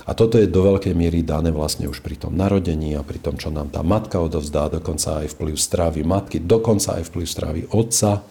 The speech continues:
počas tehotenstva a pred počatím má už vplyv na nás a na tie gény a na to trávenie. A to sú, to sú neuveriteľné veci. A teraz, keď si to takto rozprestriete a do hry vstúpi človek, ktorý bol dvakrát, e,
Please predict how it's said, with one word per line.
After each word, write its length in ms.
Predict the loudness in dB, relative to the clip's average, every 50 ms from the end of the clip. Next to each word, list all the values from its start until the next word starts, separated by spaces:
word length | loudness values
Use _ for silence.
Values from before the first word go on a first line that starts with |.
| -20 -20 -20 _
počas 340 | -8 -8 -6 -4 -2 -4 -2
tehotenstva 760 | -2 -2 -2 -2 -4 -4 -4 -4 -4 -6 -6 -6 -6 -8 -8 -10 -14 -20 -20 -20 -20 -20 -10
a 100 | -2 -2 -2
pred 340 | 0 2 4 4 4 4 2
počatím 640 | 0 -2 -2 0 0 -4 -4 -4 -4 -6 -4 -4
má 260 | -2 0 0 2 0 0
už 240 | -2 -4 -8 -8 -10
vplyv 280 | -8 -6 -4 -4 -2
na 160 | -4 -4 -4 -4
nás 320 | -4 -4 -4 -6 -6 -6
a 80 | -6 -4
na 160 | -4 -6 -6
tie 180 | -6 -4 -4
gény 560 | -4 0 4 4 6 6 6 6 4 4 2 0
a 80 | -2
na 140 | -2 -4 -6
to 160 | -8 -10 -12
trávenie. 580 | -4 0 0 2 2 2 2 2 0 0 -4 -6
A 80 | -6
to 120 | -8 -8 -6
sú, 200 | -4 -2 -2 -4 -4 -8 -14 -16 -12 -6
to 80 | -2
sú 100 | 0 4 6
neuveriteľné 720 | 6 8 8 8 8 8 8 6 6 4 4 4 6 6
veci. 200 | 4 4 2 2
A 80 | 0 2
teraz, 160 | 2 0 2
keď 140 | 2 2 2
si 80 | 2 2
to 100 | 0 2
takto 320 | 2 2 2 4 4 4
rozprestriete 920 | 4 4 4 4 2 2 2 2 0 0 0 0 0 0 -2 -2 -2 -2 -4 -8 -14 -20 -20 -20 -20 -20 -20 -20 -20 -20 -20 -20 -20 -20 -20 -12 -6
a 80 | -2 2
do 140 | 4 6
hry 160 | 6 8 6 6
vstúpi 400 | 4 4 4 2 2 4 2 -2
človek, 340 | 2 4 4 6 6 4
ktorý 320 | 2 4 2 4 4 4 4
bol 300 | 2 4 4 4 6 6 6 6
dvakrát, 600 | 4 4 2 2 2 2 2 2 4 4 2 0 -2
e, 80 | -6 -6